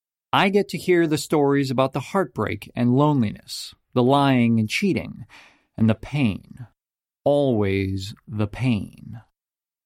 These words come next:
Inevitably, these emails always end with some form of the same question. Why?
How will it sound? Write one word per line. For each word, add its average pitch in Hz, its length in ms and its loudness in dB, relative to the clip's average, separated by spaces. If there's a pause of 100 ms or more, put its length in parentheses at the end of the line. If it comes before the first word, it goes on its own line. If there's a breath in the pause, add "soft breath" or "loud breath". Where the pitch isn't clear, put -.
(220)
Inevitably, 147 760 4
these 131 260 2
emails 123 540 4
always 170 360 2
end 123 280 4
with 117 160 -2
some 156 260 0
form 117 360 2
of 110 120 0
the 110 80 -2
same 113 260 0
question. - 680 -6 (500)
Why? 127 600 -2